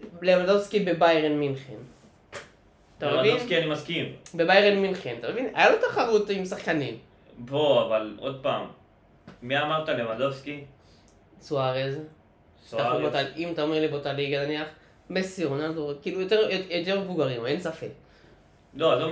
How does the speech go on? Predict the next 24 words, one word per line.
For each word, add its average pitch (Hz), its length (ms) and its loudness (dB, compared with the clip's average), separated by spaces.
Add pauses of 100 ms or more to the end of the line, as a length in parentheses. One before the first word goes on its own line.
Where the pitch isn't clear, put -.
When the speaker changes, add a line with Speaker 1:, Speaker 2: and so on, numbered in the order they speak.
Speaker 2:
מבוגרים, 170 300 -2
לא 139 60 -2
מבוגרים. 107 380 -4 (420)
מסי 151 320 -4
בדיוק 139 320 -4
עבר, 135 460 2
כאילו 120 760 -6
Speaker 1:
אבל 165 120 8 (180)
זה 196 80 -2
לא 214 60 4
משנה 226 120 0
את 226 60 -2
העובדה 190 180 -2
שהוא 190 140 -8
זכה, 139 260 -6 (380)
כאילו, 120 520 -4
בוא. 135 160 -4 (320)
Speaker 2:
לא, 151 340 0
בסדר, 160 340 0
אבל 120 120 0
עוד - 100 -4
פעם, 151 120 -2
זה 127 100 -4
לא... 175 260 -2